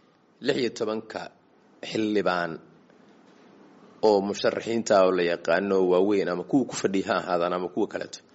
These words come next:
hal qof oo horta gobol, magaalada Garbaharey degan horta ma jiro. Xaqiiqdaa la rabaa in laga hadlo. Magaalada Ceelwaaqna waa magaalo gobolka Geda ka mid ah. Dabcan, haddii aan la dhehaynin magaaladaas reerkeennu, maaragtay,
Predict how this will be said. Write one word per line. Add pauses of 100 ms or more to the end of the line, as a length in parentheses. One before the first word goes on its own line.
(240)
hal
qof
oo
horta (180)
gobol,
magaalada
Garbaharey
degan
horta
ma
jiro. (640)
Xaqiiqdaa
la
rabaa
in
laga
hadlo. (1200)
Magaalada
Ceelwaaqna
waa
magaalo
gobolka
Geda
ka
mid
ah. (1120)
Dabcan,
haddii
aan
la
dhehaynin
magaaladaas
reerkeennu, (220)
maaragtay,